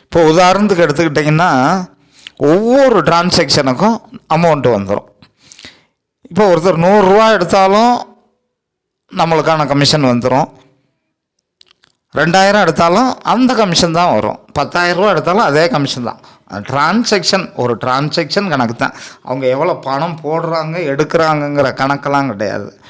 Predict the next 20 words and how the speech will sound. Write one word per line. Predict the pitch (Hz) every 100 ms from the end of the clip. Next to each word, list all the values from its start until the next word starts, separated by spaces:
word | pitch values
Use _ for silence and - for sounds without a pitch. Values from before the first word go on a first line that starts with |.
| _ _
ஒரு | 107 107 98
டிரான்சாக்ஷனுக்கு | 131 143 151 170 147 156 143 135 254 262 - - _
நம்மளுக்கு | - 165 147 135
ஒரு | 135 170 247 - _ _
எட்டு | - 147 147 -
ரூபா | 147 160
வரும். | 117 101 -
இந்த | 117 117
டாட்டா | 110 139 139 143
இதுல | 131 127 120
வந்து | 123 139 196
எட்டு | 131 127 -
ரூபா | 139 139 135
கொடுக்குறாங்க. | 95 - - 85 87 - _ _ _ _ _ - - - _
அதே | 123 151 233 247
மாதிரி | 208 185 160
பார்த்தீங்கன்னா, | 143 123 135 135 127 135 92 151 180 _ _ _ _ -
இந்த | 151 147
பேலன்ஸ் | 160 180 196 185 -
என்கொயரி, | 147 139 131 135 135 147 - _